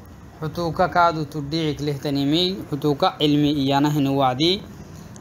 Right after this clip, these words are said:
Araba fataa, cilmu nujuuma ka kiyana, namma kuruh kuruma, cilmu ta'thiir wa cilmu at-tasyiir ka kiyana. Hay ta'thiir cilmi tugaxtaki, haramuk yan cilmi baritaanan fadhinta cilmi hinnay,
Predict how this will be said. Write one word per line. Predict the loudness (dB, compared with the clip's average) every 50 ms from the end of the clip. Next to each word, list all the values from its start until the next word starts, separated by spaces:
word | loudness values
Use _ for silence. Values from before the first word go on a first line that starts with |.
| -8
Araba | -4 0 2 2 2 4 2 0
fataa, | 0 0 -2 -2 2 4 4 6 6 4 2 0 -8 -16 -18 -16 -16 -18 -18 -18 -18 -18 -16 -16 -16 -12 -6
cilmu | -4 -2 -2 0 0 0
nujuuma | 0 0 0 0 2 2 2 2 2
ka | 2 0 -2
kiyana, | 0 0 2 2 2 2 4 4 4 4 4 2 0 -2
namma | -4 -2 0 0 2 2 2 2 0 -2 -6 -16 -14 -8 -6
kuruh | -2 0 0 0 -2 -2
kuruma, | -2 -2 0 0 0 2 2 2 4 4 4 4 2 0 -6 -14 -16 -16 -14 -14 -12 -12 -8 -4
cilmu | -2 0 0 0 0 -2 -2 -2
ta'thiir | -2 -4 -2 -4 -4 -2 0 2 4 4 4
wa | 2 2 2
cilmu | 2 2 4 4 4 4 2 2 0 -2
at-tasyiir | -4 -6 -4 -4 -2 -2 0 0 2 2 0 0 0
ka | -2 -4 -4
kiyana. | -4 -2 -2 0 2 2 2 2 4
Hay | 4 4 4 4 2
ta'thiir | 0 -2 -4 -4 -4 -4 -2 -2 0 0
cilmi | 0 0 0 0 0 0 -2 -2
tugaxtaki, | -4 -2 -2 -2 -2 -2 -4 -4 -2 0 2 4 4 2 0 -2 -8 -12 -12 -12 -12 -12 -12 -12 -12 -10 -4 0
haramuk | 2 4 4 4 2 2 -2 -4 -4
yan | -4 -2 -2 -2 -2
cilmi | -2 -2 0 0 0 0
baritaanan | -2 -2 -4 -2 0 0 2 2 2 0 0
fadhinta | -2 -4 -2 -2 -4 -4 -4 -4 -4
cilmi | -2 -2 0 0 0
hinnay, | 0 0 0 0 0 2 2 2 2 0